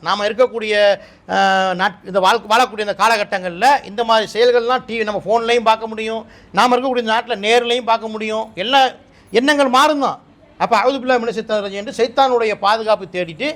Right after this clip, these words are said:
அல்லாஹ்விடத்துல அந்த விஷயத்தை பாதுகாப்பு தேடினோம்னா அல்லாஹ் பாதுகாப்பு நம்ம கொடுத்துருவான். அப்ப இந்த மாதிரி விஷயங்கள் நம்ம டெய்லி செஞ்சுட்டு இருக்கிறோமே, என்றைக்காவது, டெய்லி கூட வேணாம், வாரத்துல ஒரு நாள், நாலு நாளைக்கு ஒரு நாள், "இந்த பாவகரமான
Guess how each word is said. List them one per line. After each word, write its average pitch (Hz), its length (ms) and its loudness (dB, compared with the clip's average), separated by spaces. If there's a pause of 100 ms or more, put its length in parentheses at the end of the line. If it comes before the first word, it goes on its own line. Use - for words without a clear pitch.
(300)
அல்லாஹ்விடத்துல 220 600 4
அந்த 185 180 -2 (300)
விஷயத்தை 226 380 0
பாதுகாப்பு 226 420 2
தேடினோம்னா 202 340 -4
அல்லாஹ் 262 180 2
பாதுகாப்பு 240 420 0
நம்ம 214 160 -8
கொடுத்துருவான். 202 460 -8 (360)
அப்ப 220 180 0
இந்த 240 280 0
மாதிரி 269 240 4
விஷயங்கள் 269 400 -2
நம்ம 226 140 0
டெய்லி 247 300 -2
செஞ்சுட்டு 214 280 -8
இருக்கிறோமே, 175 360 -4 (320)
என்றைக்காவது, 247 800 2 (360)
டெய்லி 285 320 2
கூட 285 160 0
வேணாம், 208 260 0 (280)
வாரத்துல 226 480 0
ஒரு 190 120 -6
நாள், 170 220 -6 (140)
நாலு 226 260 0
நாளைக்கு 233 300 -2
ஒரு 190 120 -4
நாள், 180 220 -4 (320)
"இந்த 208 280 0
பாவகரமான 247 600 4